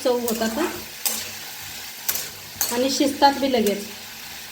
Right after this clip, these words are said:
बटाटू असं छान भाजून घेतले बघा. सारखं असं हलवत भाजायचं, म्हणजे खाली चिटकत नाही बटाटा. त्या पद्धतीनं. आता हळद, अर्धा चमचा हळद,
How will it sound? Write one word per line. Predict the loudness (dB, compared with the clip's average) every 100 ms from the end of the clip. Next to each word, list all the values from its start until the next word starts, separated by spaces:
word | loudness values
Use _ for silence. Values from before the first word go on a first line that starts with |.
| -8 -8 -4 -4 -4 -4 -6 -8 -2 -2 -2 -6 -8 -8 -8 -8 -8 -8 -4 -4 -6 -10 -2
बटाटू | 4 6 6 6
असं | 6 4 4
छान | 6 6 6
भाजून | 6 6 6
घेतले | 6 6 4 4
बघा. | 4 4 2 0 -6 2 2 2 -2 -4 -4 -4 -4 -2 -2 -2 0 2
सारखं | 4 4 4
असं | 6 4
हलवत | 4 4 4 6
भाजायचं, | 4 6 4 4 4 4
म्हणजे | 4 2 4
खाली | 4 4 2
चिटकत | 2 2 0 2
नाही | 2
बटाटा. | 2 2 2 4 2 0 -4 -6 -2 0 0 0
त्या | 2
पद्धतीनं. | 4 2 4 4 4 2 0
आता | 0 -2
हळद, | 0 2 2 4 2 0 -4 -4 -4 -4 -4 -4 -4 -4 -4 -4 -4 -4 -2 -2 -2 -2 -2 -2 -2 -2 -2 -2 0 2
अर्धा | 4 4
चमचा | 4 4 4
हळद, | 4 6 6